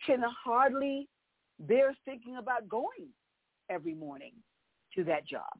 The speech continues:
Or it could be a home that you bought, or a situation that you got into, or a business that you got into, and you're just saying, "Dear God,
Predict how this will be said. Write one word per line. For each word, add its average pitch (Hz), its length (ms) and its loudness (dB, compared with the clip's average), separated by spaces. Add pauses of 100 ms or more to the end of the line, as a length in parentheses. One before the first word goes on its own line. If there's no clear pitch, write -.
(1900)
Or 226 160 8
it 226 120 2
could 208 220 -6
be 240 140 0
a 240 80 2
home 269 420 -2
that - 220 -4
you 156 80 -10
bought, 143 300 -8 (960)
or 190 240 8
a 196 120 -2
situation 254 640 0
that 214 180 -4
you 202 80 -8
got 170 240 2
into, 170 400 -6 (1120)
or 208 140 8
a 247 40 6
business 320 460 0
that - 180 -6
you 202 60 -12
got 180 240 2
into, 165 340 -4 (360)
and 208 180 0
you're 302 160 2
just 247 320 2
saying, 180 340 -4
"Dear 220 360 -2
God, 165 380 -8